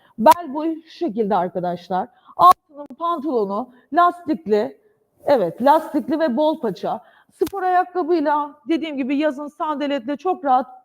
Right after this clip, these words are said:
kombinleyip giy çık, yani kurtarıcı bir, e, takım olmuş arkadaşlar. Fiyatı ise iki yüz altmış dokuz T L, otuz sekiz kırk altı beden aralığında arkadaşlar. Şöyle benim elimde de mürdümü var.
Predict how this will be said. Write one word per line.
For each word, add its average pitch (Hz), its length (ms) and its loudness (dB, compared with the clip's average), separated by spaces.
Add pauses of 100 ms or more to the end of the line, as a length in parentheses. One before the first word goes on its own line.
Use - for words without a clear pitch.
(380)
kombinleyip 254 760 -2
giy 349 200 2
çık, 320 340 -10 (300)
yani 240 240 -2
kurtarıcı 247 540 -2
bir, - 200 -10
e, 226 360 0
takım 302 260 -4
olmuş 202 300 -6
arkadaşlar. 208 680 -4 (760)
Fiyatı 370 420 0
ise 349 420 0
iki 359 160 0
yüz 339 140 2
altmış 349 380 0
dokuz 370 340 -4
T 302 180 0
L, 339 140 0
otuz 381 320 -2
sekiz 370 340 -4
kırk 349 240 -4
altı 320 280 2
beden 320 180 -4
aralığında 254 500 2
arkadaşlar. 214 640 0 (320)
Şöyle 359 380 2
benim 330 200 -2
elimde 302 320 -2
de 311 80 0
mürdümü 254 520 -2
var. 202 220 0